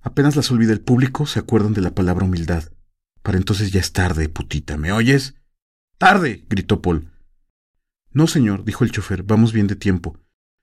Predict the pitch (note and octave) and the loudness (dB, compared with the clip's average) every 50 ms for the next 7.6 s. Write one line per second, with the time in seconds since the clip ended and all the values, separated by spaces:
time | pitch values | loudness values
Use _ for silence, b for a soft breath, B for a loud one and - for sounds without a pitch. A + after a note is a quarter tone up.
0 | _ _ - C3 - - E3+ D#3+ C3+ D#3+ E3 E3+ D#3+ E3+ E3+ - - F3 D3 C3 | _ _ -6 -4 0 0 0 0 2 0 0 2 2 2 2 2 0 0 0 0
1 | - - D3 C3+ C3+ - A#2+ A2+ - - G2+ F#2 F2+ - G2+ F2+ D#2+ - _ _ | 0 -2 -2 -2 -2 -2 -2 -2 -2 -2 -4 -4 -4 -6 -8 -8 -10 -12 _ _
2 | _ _ _ _ _ _ _ _ _ _ - - - A#2+ G#2+ - - A#2+ A2 G#2 | _ _ _ _ _ _ _ _ _ _ -10 -4 -2 -2 -2 0 2 2 2 2
3 | A2 - - - B2 B2 B2+ - C3 - A2 A2+ A2+ G#2+ G#2+ G#2+ A2 A2+ A2+ - | 0 -2 -2 0 2 2 2 2 0 -2 -2 0 0 0 0 0 0 0 0 -2
4 | - A2 G2+ G2 G2+ G2+ G2+ G2 F#2+ F#2+ F#2 - - F#2+ - F#2+ F2 - G2 F#2 | -2 0 2 2 4 4 4 4 2 0 -2 -2 -2 -2 -2 -2 -4 -2 -2 -2
5 | F2 E2+ - - E2 D#2+ - - _ _ _ _ _ _ _ _ _ - - - | -2 -2 -6 -8 -10 -12 -14 -18 _ _ _ _ _ _ _ _ _ -10 -4 0
6 | G#2+ G#2 G2+ G2+ G2 - - F#2+ - - F#2+ F#2 F#2 - F#2+ E2+ E2+ E2+ - - | 2 4 4 4 4 2 -2 -4 -2 0 0 0 0 -2 -2 0 0 0 0 0
7 | F2+ F2 D#2+ D#2+ - E2 D2+ D2 C#2 C2 C2 | 0 0 0 0 0 0 2 2 0 0 -4